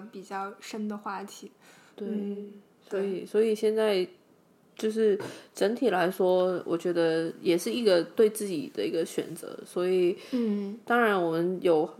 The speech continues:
Speaker 2: 没有一个地方是完美的，但是我觉得我现在当下做这个决定，还是在美国生活啊，
Speaker 1: 嗯。
Speaker 2: 也是我觉得是一个正确的选择。
Speaker 1: 嗯。
Speaker 2: 你呢？你会现在什么想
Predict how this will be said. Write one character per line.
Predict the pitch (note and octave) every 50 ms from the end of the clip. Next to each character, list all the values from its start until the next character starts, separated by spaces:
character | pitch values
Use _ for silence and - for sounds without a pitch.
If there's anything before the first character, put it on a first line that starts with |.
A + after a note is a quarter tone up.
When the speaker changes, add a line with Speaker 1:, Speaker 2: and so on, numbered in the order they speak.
| - - -
Speaker 2:
没 | F3 F#3+ F#3 F#3
有 | G#3 G#3 D#3+
一 | G3+
个 | G3 F#3
地 | G3 G3 F#3
方 | F#3+ - F#3 F3+ F#3
是 | F#3+ - F3+ E3+ E3 D#3 D3 - - -
完 | F#3+ E3 D3+ D#3+
美 | F3+ E3+ A#2 -
的， | - G#2 -
但 | - F3 F#3+
是 | - -
我 | F#3 E3+
觉 | E3 - E3+ E3
得 | E3 E3
我 | D#3+ D#3+
现 | - - A3 A3
在 | A#3+ B3 A#3+ A3 F#3 - - - - - - _ _ _ _ -
当 | A3+ A3 A3 A#3
下 | A3+ - B3 A3+ G3+ F3+ E3 E3
做 | - - - G#3 F#3+ F#3+ -
这 | - - G3+
个 | F#3+ F3 E3+
决 | - - D#3 D#3
定， | - F3+ E3 D#3+ D3 C#3
还 | F#3+ G3 F3 E3+
是 | F#3 F#3+ F3 F3
在 | F3 F3+ F3
美 | E3 D#3 D3 D3
国 | - - D3 D#3
生 | - - G3+ F#3 G3 G#3
活 | - - - D3+
啊， | D3 D3+ D3+ E3+ F3
Speaker 1:
嗯。 | B3+
Speaker 2:
也 | B3 B3
是 | A#3+ A3+ A3+
我 | - E3+ E3 D#3+ D#3+ -
觉 | - - F3
得 | E3+ F3+ E3+
是 | E3 - F#3+ F#3
一 | F3+
个 | - E3
正 | E3 - - F3+ F#3+
确 | - - E3
的 | D3+ -
选 | - - - - - -
择。 | - - - - F#3+ G#3
Speaker 1:
嗯。 | B3 B3 A#3+ A#3+ A#3 A3+ A3+ A3 A3 A3 A3
Speaker 2:
你 | F#3+ F#3
呢？ | F#3 G3 G3+ G3+
你 | G3+ F#3 F#3+
会 | G3+ G#3 G#3+ G#3+
现 | G#3+ G#3 A3
在 | A3 G3+ G3 G3+
什 | G#3 - - F3+
么 | F3+ G3
想 | G#3+ - A3 -